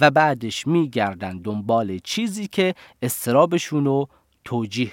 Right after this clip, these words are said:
کنه. خب، سوال پیش میاد: چرا مغز اینجوری عمل می‌کنه؟ چرا اینقدر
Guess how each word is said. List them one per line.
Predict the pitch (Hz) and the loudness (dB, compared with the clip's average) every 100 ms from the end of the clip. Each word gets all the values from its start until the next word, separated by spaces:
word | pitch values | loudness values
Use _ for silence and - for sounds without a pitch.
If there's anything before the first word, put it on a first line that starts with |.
| - | -8
کنه. | 104 98 95 98 _ _ _ _ _ _ - - | -8 -6 -8 -12 _ _ _ _ _ _ -20 -14
خب، | 104 98 - _ _ _ _ _ | -10 -10 -12 _ _ _ _ _
سوال | - 113 117 | -6 0 0
پیش | 127 101 - | -2 -10 -8
میاد: | 98 95 95 _ _ - | -6 -6 -10 _ _ -8
چرا | - 277 202 | 0 2 2
مغز | 120 107 101 98 | 2 0 -2 -4
اینجوری | 98 107 101 98 98 | -8 -8 -8 -10 -8
عمل | 95 90 90 90 | -6 -6 -8 -8
می‌کنه؟ | 90 - 87 82 80 82 _ | -12 -14 -12 -12 -14 -18 _
چرا | - 240 | -6 -2
اینقدر | 185 120 101 104 98 | -2 -2 -4 -4 -4